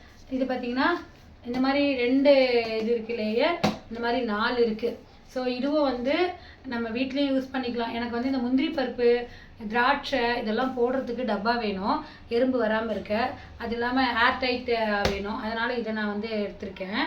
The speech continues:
அப்புறம் இது பாத்தீங்கன்னா வழக்கமா போடுற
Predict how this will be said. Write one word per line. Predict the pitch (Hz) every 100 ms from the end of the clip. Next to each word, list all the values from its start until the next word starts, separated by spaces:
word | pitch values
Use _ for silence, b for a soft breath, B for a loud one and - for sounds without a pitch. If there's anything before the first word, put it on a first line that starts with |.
| - B B B B -
அப்புறம் | 214 262 262
இது | 233 277
பாத்தீங்கன்னா | 285 269 - 247 214 202 190 233 262 269 B B B -
வழக்கமா | 214 240 262 269 -
போடுற | 233 214